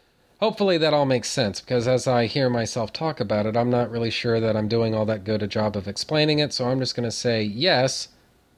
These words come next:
and move right along. So basically what we're seeing here is Gotham City kind of has,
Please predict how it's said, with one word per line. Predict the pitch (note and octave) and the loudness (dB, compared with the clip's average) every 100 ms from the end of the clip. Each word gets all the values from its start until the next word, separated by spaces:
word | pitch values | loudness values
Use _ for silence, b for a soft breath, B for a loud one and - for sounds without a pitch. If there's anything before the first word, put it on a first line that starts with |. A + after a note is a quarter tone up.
| _ _ | _ _
and | F#2+ F2+ | -10 -4
move | G2+ C3 C3 | 0 2 2
right | B2+ B2 | 2 2
along. | A2+ E2+ D#2+ b b b b b b | 0 -2 -8 b b b b b b
So | - F#3 F3 E3+ | -2 2 4 2
basically | E3+ G3+ A#3+ - G#3 F#3+ | 2 2 2 0 2 2
what | E3 D3 | 2 0
we're | B2+ | -2
seeing | - E3+ D#3+ C#3+ | 0 2 4 2
here | A#2+ A#2 A2 | 0 0 -2
is | A2+ B2 A#2+ A2 | -2 0 0 0
Gotham | D#3+ E3+ F#3 C#3+ | 0 0 0 -2
City | - D3 C3+ | 0 0 0
kind | - D3 D3 | -2 -2 0
of | C#3 | 2
has, | C3+ A#2+ | 2 0